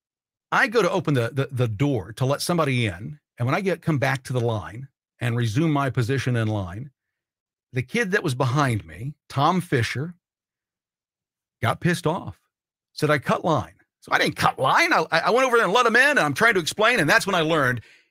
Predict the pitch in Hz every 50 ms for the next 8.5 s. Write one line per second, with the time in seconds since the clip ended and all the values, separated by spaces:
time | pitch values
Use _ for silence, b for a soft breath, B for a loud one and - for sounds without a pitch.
0 | b _ _ - 160 180 185 175 170 170 - - - - - 262 302 302 294 285
1 | 285 277 254 220 - _ - 147 165 170 156 135 123 127 131 113 104 92 - -
2 | 85 - _ _ _ _ _ _ _ _ _ _ _ _ _ _ _ _ _ _
3 | _ _ _ _ _ _ _ _ _ _ _ _ _ _ _ _ _ _ _ _
4 | _ _ _ _ _ _ _ - - 135 - 117 98 - 180 185 175 160 151 143
5 | 135 - - 131 80 - - _ _ _ _ _ _ _ _ _ _ - 185 190
6 | 156 113 82 - 71 _ _ _ _ _ _ _ _ _ _ _ _ _ _ _
7 | _ _ _ _ _ _ _ _ _ _ _ _ _ _ _ _ _ - 135 139
8 | 139 135 131 127 120 113 107 104 104 117